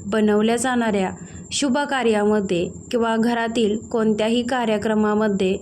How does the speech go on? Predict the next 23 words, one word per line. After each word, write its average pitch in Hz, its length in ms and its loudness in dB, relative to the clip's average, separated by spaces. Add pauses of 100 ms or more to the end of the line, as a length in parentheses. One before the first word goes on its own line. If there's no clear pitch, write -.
बनवल्या 202 500 2
जाणाऱ्या 220 540 0 (520)
डाळबट्टीची 247 800 0
रेसिपी, 208 540 0 (540)
जे 254 160 2
की 262 140 -2
आपण 240 480 -2
चुलीवर 240 460 0
आज 226 440 -4
बनवणार 208 500 2
आहोत. 180 360 0 (580)
चला 269 280 0
तर 294 80 0
मंडळी, 233 560 2 (240)
वेळ 233 260 2
न 262 120 0
लावता 254 440 -2 (540)
सर्व 269 360 0 (260)
साहित्य 240 680 0 (140)
व 220 60 2
प्रमाणामध्ये 214 1000 0 (500)
सोबतच 247 680 0 (180)
डाळबट्टी 233 640 0